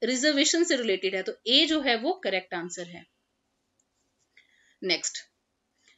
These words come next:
the seed that contains the future plant, उसको क्या कहा जाता है? तो उसको जो है एम्ब्रॉय कहा जाता है, तो डी जो है वो करेक्ट आंसर है। नेक्स्ट, इनमें से एनर्जी देने वाले फूड कौन से हैं? तो एनर्जी हमें कार्बोहाइड्रेट और फैट से मिलती है, तो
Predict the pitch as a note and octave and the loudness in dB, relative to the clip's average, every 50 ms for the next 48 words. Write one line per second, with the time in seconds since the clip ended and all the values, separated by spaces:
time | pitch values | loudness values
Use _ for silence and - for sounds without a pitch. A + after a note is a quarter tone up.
0 | _ _ - - F#3 - - - - - D4+ D4 E4+ G#4 G#4+ C#4+ B3 D4 D#4 F4+ | _ _ -18 -18 -16 -10 -10 -8 -4 2 6 8 8 8 8 6 4 4 4 4
1 | - - D#4+ D#4 D#4+ C#4 C4+ D4 E4 D#4 - F4+ F4+ F4 - C4 C4 - D#4+ D#4+ | 4 4 4 6 6 6 6 4 4 4 4 2 0 2 0 -2 0 2 2 0
2 | D#4+ - C#4 A#3+ A#3 C4 D#4 D4+ - B3+ B3+ - - - A#3+ - - - - - | 0 2 2 4 6 4 4 2 -2 -8 -8 -4 -2 -4 -4 -4 -6 -6 0 0
3 | D4+ D4+ - A3 A3+ G#3+ G3+ F#3+ F3 E3+ E3+ - E3+ E3+ F3 - A3 A#3 - - | 0 2 2 -2 -2 -2 -2 0 -2 -2 -2 -4 -6 -6 -6 -6 -10 -10 -8 -6
4 | - D4 - C#4 C4+ D4+ D#4 - C4 A#3+ A3 A3 A3 A#3 C4+ D#4 D4+ D4+ D4 D#4 | -4 -2 0 2 2 2 2 2 0 0 2 4 6 6 6 4 2 0 0 2
5 | D4 C4+ C4 C4 - C#4 C#4 C4+ C#4 A3 F#3 F3 A3 B3+ D4 D#4+ C#4 D4 D4+ C#4 | 2 0 0 0 0 -2 -2 -2 -6 -10 -8 -4 0 4 4 4 4 2 0 0
6 | C4 A3+ A3 G#3+ C#4+ G#4 A4+ - C4+ G3 F#3 F#3 F#3 - F3+ E3+ E3+ F3+ - F#3 | 0 0 0 0 -2 -4 -4 -2 -2 -2 -2 -2 -4 -4 -6 -6 -6 -6 -10 -12
7 | F3 F3 F3 E3 - _ _ _ _ _ _ _ _ _ - _ _ _ - - | -12 -12 -12 -18 -20 _ _ _ _ _ _ _ _ _ -20 _ _ _ -6 0
8 | A3 C4+ E4+ - - - - _ - C#4 D#4 D#4 E4 F#4 G4+ G4 - F#4+ F#4+ - | 4 4 4 2 0 -10 -12 _ 0 4 4 6 6 6 4 2 2 0 0 0
9 | - C#4+ D4 C#4+ D4 D4 D4+ C#4+ F#4 G4 D4+ D#4+ D#4 D4+ D#4 D4+ D4 D4 C#4+ D4 | 2 0 2 4 4 4 6 8 6 6 8 6 4 6 4 4 4 4 4 4
10 | D#4 D#4 - _ _ - _ - - - C#4 C#4+ D#4 D4 - - B3 B3 A#3+ A#3+ | 2 0 -2 _ _ -20 _ -16 -8 -2 2 2 2 2 2 0 2 2 2 0
11 | - A#3 A3 A3 F#3 F#3 - - A#3 A3+ A#3+ B3+ B3+ B3 A#3+ A#3 D4+ E4 E4 D4 | -2 -4 -4 -4 -4 -6 -6 -6 -2 0 2 4 4 2 2 2 2 4 4 6
12 | D4+ E4 E4+ E4+ - A#3+ G#3+ A3 A3+ C4 D#4+ D4+ B3 B3+ A#3 C4+ C#4+ D4 C#4+ C#4+ | 4 4 4 4 4 4 4 4 4 2 2 4 4 2 2 0 -2 0 0 0
13 | D4+ E4+ - - B3 A3+ B3 C#4 - - D#4+ D#4 D4 C#4+ C#4+ - D#4 D4+ E4 D#4+ | 0 0 2 4 6 6 6 6 4 0 2 2 2 0 -2 0 2 2 2 2
14 | D#4 D#4 C#4+ - | 0 -2 -6 -12